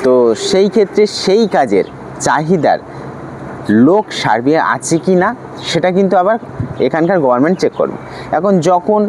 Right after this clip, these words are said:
দেখবে যে সেরকম লোক পাচ্ছে না, তখন বর্তমানে সে বাইরে থেকে যখন হায়ার করবে,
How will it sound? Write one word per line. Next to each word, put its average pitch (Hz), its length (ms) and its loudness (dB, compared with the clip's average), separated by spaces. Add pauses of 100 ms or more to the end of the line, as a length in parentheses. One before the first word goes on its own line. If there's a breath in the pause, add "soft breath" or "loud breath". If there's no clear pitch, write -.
(160)
দেখবে 165 400 2
যে 151 160 0
সেরকম 143 420 2
লোক 139 220 2
পাচ্ছে 113 400 -2
না, 117 220 0 (340 loud breath)
তখন 156 340 0
বর্তমানে 135 460 2
সে 135 120 -4
বাইরে 104 320 2
থেকে 156 260 0
যখন 143 200 0
হায়ার 120 380 -2
করবে, 104 400 2